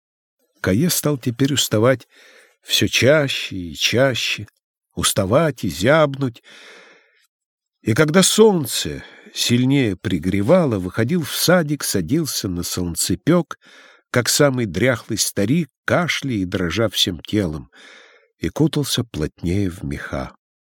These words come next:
А у Миши весна развивала жажду творчества. Он лепил часами, давая широкий простор своей фантазии,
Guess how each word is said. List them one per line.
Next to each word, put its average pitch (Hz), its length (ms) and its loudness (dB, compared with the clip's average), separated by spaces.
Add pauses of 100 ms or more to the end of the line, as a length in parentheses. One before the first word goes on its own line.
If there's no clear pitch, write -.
(920)
А 127 160 6
у 185 80 6
Миши 247 380 4
весна 113 420 4
развивала 202 680 0
жажду 139 480 0
творчества. - 880 -2
Он 110 200 0
лепил 196 400 6
часами, 190 680 4
давая 147 400 4
широкий 131 540 0
простор 104 500 -2
своей 101 380 0
фантазии, 101 840 0